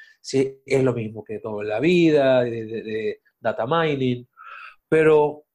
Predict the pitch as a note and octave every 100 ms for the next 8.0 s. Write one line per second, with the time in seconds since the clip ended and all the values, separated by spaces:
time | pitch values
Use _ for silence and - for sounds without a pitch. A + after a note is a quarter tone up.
0 | _ - D3+ D#3+ F#3+ G3 F#3 E3+ E3 E3
1 | E3 E3 D#3 C#3+ C#3+ C#3 D3+ C#3 - G#2+
2 | C3+ B2+ A#2 A2+ A#2 C3 C#3 D3 C#3+ C3
3 | - - D#3+ - - D3+ - F3 F3 F#3
4 | D#3+ D3+ D3+ D3+ D3+ B2+ C3 C#3+ C3+ B2
5 | B2+ A#2+ C3 B2 A#2 A2+ A#2 A#2 B2 A2+
6 | G#2 G#2+ G2+ F#2+ G#2 G#2+ D3+ F#3+ _ _
7 | _ _ _ _ B2 A#2+ B2+ C#3 D3